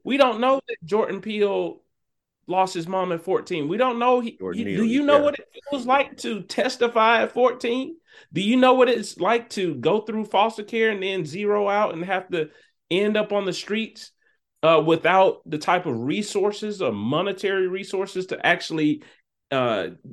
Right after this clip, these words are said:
Speaker 1: go and, and seek out the mental health support if you don't have those subsidies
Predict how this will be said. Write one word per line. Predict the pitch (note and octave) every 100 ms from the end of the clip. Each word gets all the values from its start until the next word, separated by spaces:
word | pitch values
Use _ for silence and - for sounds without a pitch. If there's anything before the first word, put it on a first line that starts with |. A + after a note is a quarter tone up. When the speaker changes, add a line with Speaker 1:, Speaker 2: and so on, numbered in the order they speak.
| B2
Speaker 1:
go | C3+ F#3 G3
and, | - B2+ A#2 G#2
and | A#2 A2
seek | - - G3 -
out | C3 D#3 F3+ - - _ _ -
the | A#2+
mental | C3+ F3+ F#3 E3+
health | E3+ E3+
support | - D#3 - F3 G3 -
if | - C3
you | D#3
don't | D#3+ D#3+
have | E3+ E3+ D#3+
those | D#3+ D3+
subsidies | - E3 - E3 F3 F3+ F#3